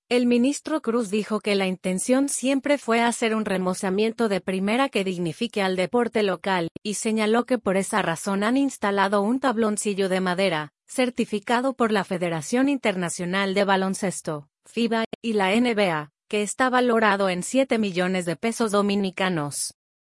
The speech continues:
Desde que nos reunimos con el liderazgo deportivo de Cotuí en la mesa de trabajo identificamos que el Polideportivo Garibaldi Almonte era la instalación que más urgía recuperar para el municipio,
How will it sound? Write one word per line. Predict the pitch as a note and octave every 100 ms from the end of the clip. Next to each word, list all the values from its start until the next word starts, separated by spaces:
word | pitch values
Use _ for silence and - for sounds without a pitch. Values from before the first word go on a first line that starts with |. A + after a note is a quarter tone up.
| _ _ _ _ _ _ -
Desde | A#3 A#3+ A#3+
que | G3+ G3+
nos | G#3 G3
reunimos | G3+ G#3 B3 C#4 B3+
con | - G3
el | F#3+ F3
liderazgo | F3 F3 F#3+ G#3 - A3
deportivo | G3 F#3+ F#3+ B3 B3+ C#4
de | A#3 G#3
Cotuí | A3+ A#3 A3+
en | G#3+ G3+
la | F3
mesa | G3 B3+ C4
de | A#3
trabajo | G#3+ E3 E3+ G3+ A#3
identificamos | G3+ F#3+ F#3+ F#3+ - F3+ A3+ A3+ A3 -
que | A#3
el | G#3+ G3+
Polideportivo | G3 F#3+ F#3+ F#3 G#3+ G#3 A#3+ B3+ C#4+
Garibaldi | A3 G3+ F#3+ F#3+ G#3+ G3+ G3+
Almonte | F#3+ F#3 A#3 A3 F#3+
era | G#3+ A#3+
la | A#3+ A3
instalación | G#3+ - F3 D#3+ - A3+ F#3+ E3
que | G3
más | A3 C#4 -
urgía | A#3+ - A3+ G3+
recuperar | G3 F#3 F3+ F#3+ G3 G#3+
para | G#3 F#3+
el | F#3+
municipio, | G3 F#3+ F#3+ - G3 E3 D3+ D3